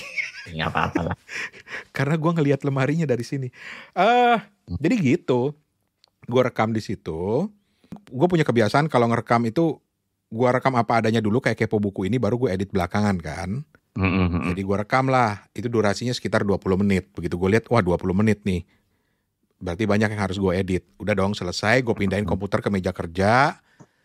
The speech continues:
Speaker 2: terus gua mulai buka, terus gua ngedit. Begitu gua play, kan masih suara gua masih kosong tuh, karena gua kebiasaan kalau ngerekam
Speaker 1: Mm-mm.
Speaker 2: kasih jeda kan di awal kan,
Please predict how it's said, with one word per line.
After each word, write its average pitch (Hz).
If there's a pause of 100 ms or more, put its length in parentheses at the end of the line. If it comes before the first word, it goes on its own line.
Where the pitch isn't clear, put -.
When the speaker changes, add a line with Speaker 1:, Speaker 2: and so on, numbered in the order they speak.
(180)
Speaker 2:
terus 98
gua 107
mulai 104
buka, 123
terus 131
gua 123
ngedit. 117 (560)
Begitu 107
gua 120
play, 170
kan 143
masih 131
suara 123
gua 139
masih 113
kosong 98
tuh, 107
karena 120
gua 139
kebiasaan 107
kalau 107
ngerekam 104
Speaker 1:
Mm-mm. 101
Speaker 2:
kasih 90
jeda 95
kan 95
di 92
awal 92
kan, 92